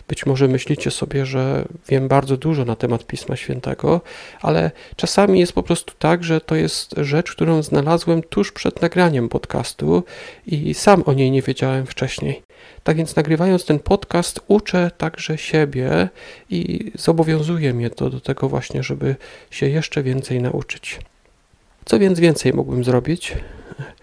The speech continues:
Postanowiłem, że spróbuję nagrywać ten podcast każdego dnia. Zobaczymy, jak długo mi się uda. Będę starał się, e, każdego dnia wypuścić nowy odcinek, w którym omówię jeden,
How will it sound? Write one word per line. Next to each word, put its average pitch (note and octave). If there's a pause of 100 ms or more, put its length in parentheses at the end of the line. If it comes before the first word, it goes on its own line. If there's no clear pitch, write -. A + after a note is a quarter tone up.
(260)
Postanowiłem, F#3
że D#3+
spróbuję E3 (420)
nagrywać D#3
ten C#3+
podcast -
każdego C#3+
dnia. C#3+ (200)
Zobaczymy, D#3+ (420)
jak C#3
długo D3
mi B2+
się -
uda. C#3+
Będę D3
starał C#3+
się, C#3+ (640)
e, - (180)
każdego D#3+
dnia D3+
wypuścić -
nowy D#3
odcinek, F3+
w -
którym D3
omówię C#3+ (460)
jeden, F#3+